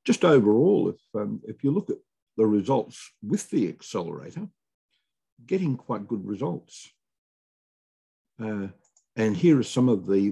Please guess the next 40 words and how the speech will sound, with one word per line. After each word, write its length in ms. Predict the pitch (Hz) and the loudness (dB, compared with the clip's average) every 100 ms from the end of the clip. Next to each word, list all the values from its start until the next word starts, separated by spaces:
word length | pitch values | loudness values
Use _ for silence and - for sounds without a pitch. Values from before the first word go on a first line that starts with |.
| - | -4
that 160 | 107 _ - | -10 _ -10
the 360 | 202 101 - | -6 -4 -2
magpie 480 | 131 139 104 113 104 | 2 2 0 -2 0
is 220 | 98 92 | 0 -4
the 80 | 95 | -6
one 240 | 90 98 92 | -6 -4 -6
that 160 | 87 | -8
comes 300 | - 92 87 | -8 -8 -8
in 140 | 87 - | -8 -6
standard. 600 | - 101 92 95 80 - _ _ - | -6 -4 -2 -2 -6 -12 _ _ -6
And 100 | 113 | 2
here 180 | 170 240 | 4 4
are 60 | |
some 220 | - 131 110 | 2 2 2
of 100 | 78 | 4
the 140 | 92 | 4
other 160 | 135 151 | 4 2
birds. 680 | 104 78 - - - - - _ _ _ _ _ _ _ | 2 2 -2 -10 -18 -18 -18 _ _ _ _ _ _ _
So 320 | 131 110 - | -2 -2 0
it 80 | 120 | 0
actually, 680 | 180 - - 117 107 95 101 | -2 -4 -2 0 0 0 -2
uh, 140 | 95 | -2
was 220 | 101 98 | -4 -2
able 320 | 110 107 92 - - | 0 0 -2 -6 -6
to 140 | 101 | -6
detect 500 | - - - 131 - | -6 -12 -6 -6 -4
these, 340 | 87 78 117 - - | -4 -4 -6 -12 -6
most 340 | 101 156 196 104 | 0 0 0 -4
of 60 | |
these 200 | 113 - | -4 -4
quite 280 | - 117 104 | -2 0 2
well. 360 | 143 135 107 _ - _ - | 2 2 0 _ -20 _ 0
The 80 | 226 | 4
only 160 | 226 | 6
one 240 | 135 123 120 | 6 6 6
was 220 | 117 - | 4 2
the 120 | 113 | 0
Australian 680 | 107 - 120 117 107 98 104 - | 0 -2 0 2 0 -2 -8 -12
darter. 540 | 92 127 165 190 - - _ _ - _ _ _ _ _ | -6 -4 -2 -4 -8 -16 _ _ -20 _ _ _ _ _
Uh, 160 | 104 | -10